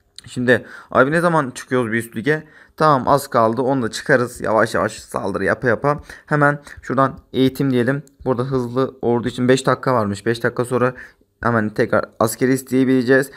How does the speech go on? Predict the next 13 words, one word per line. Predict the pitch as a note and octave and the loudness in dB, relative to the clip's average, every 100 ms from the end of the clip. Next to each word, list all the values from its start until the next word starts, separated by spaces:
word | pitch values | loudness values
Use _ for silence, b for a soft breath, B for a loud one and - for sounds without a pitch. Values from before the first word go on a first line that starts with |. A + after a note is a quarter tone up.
| B - | B -6
Şimdi | C#3+ C3+ F#2+ | -2 -2 -2
iki | - C3 A2+ | -6 -10 -10
buçuk | A#2 - - | -14 -12 -4
milyonumuz | C3+ B2 C3 C3+ C#3 B2 | -2 0 0 0 -2 0
var. | C3 B2+ - | 0 0 0
Onun | A#2+ C3 C3+ | -2 0 -2
için | C3 C3 B2+ | -2 -2 0
ne | B2 | 0
basabilirim? | B2+ C#3 A#2+ A2+ B2+ B2 | 0 0 -2 -2 -2 -4
İki | - C#3 | -4 -2
milyona | C3 A#2 G#2+ | 0 -2 -4
şunu | - A2+ | -2 0
basabilirim. | B2+ C#3+ D3+ C#3+ D3 D3 | 0 2 0 2 2 0